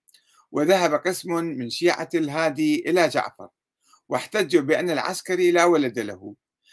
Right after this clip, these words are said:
حتى قال العسكري نفسه إنه لم يختلف الشيعة حول أحد من آبائه مثل ما اختلفوا حول إمامتي. وعندما توفي دون خلف،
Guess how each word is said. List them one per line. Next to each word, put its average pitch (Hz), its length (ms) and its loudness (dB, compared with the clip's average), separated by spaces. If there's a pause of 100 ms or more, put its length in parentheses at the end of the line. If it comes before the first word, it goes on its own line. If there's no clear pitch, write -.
(160)
حتى 190 360 2
قال 185 240 2
العسكري 165 580 -2
نفسه 165 640 0 (520)
إنه 156 360 0
لم 175 200 0
يختلف 139 520 -6
الشيعة 131 600 -4
حول 123 280 -4
أحد 135 360 -6
من 117 220 -10
آبائه 170 800 4 (480)
مثل 185 300 -2
ما 156 120 0
اختلفوا 175 840 0 (100)
حول 165 300 -4
إمامتي. 104 640 -6 (1120)
وعندما 156 480 0
توفي 208 500 2
دون 202 260 -2
خلف، 147 380 -2